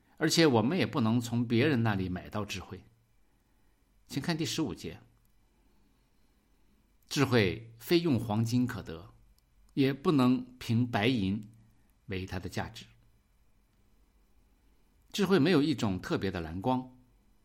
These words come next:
全球最大的商业连锁沃尔玛，在它里面没有卖的，没有智慧可卖，也没有存货。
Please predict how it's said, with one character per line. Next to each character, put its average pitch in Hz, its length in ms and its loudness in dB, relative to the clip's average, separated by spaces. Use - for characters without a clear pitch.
全 131 160 4
球 135 200 4
最 143 180 2
大 120 160 8
的 98 180 0
商 127 240 -2
业 110 140 0
连 95 240 -2
锁 110 300 -4
沃 151 200 2
尔 120 80 4
玛， 104 360 0
在 160 140 0
它 165 140 0
里 156 120 6
面 131 460 4
没 120 100 2
有 117 180 2
卖 87 300 -6
的， - 160 -20
没 127 140 2
有 135 100 4
智 113 160 -2
慧 101 160 -2
可 - 180 -14
卖， 95 300 -10
也 110 160 -2
没 131 80 4
有 120 100 4
存 104 220 -4
货。 123 340 -8